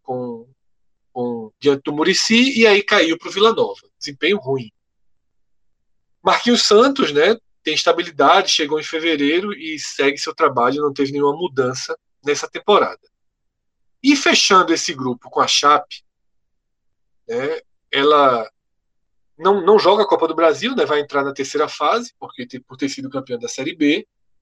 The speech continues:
Tá nas quartas de final do Catarinense.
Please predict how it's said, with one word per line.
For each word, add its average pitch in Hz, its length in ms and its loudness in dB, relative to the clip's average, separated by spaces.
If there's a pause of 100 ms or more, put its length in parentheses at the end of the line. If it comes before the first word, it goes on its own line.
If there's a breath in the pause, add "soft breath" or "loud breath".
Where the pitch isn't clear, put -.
(920)
Tá 269 120 4
nas 285 180 2
quartas 269 360 2
de 247 80 -4
final 180 320 2
do 175 80 -10
Catarinense. 165 840 0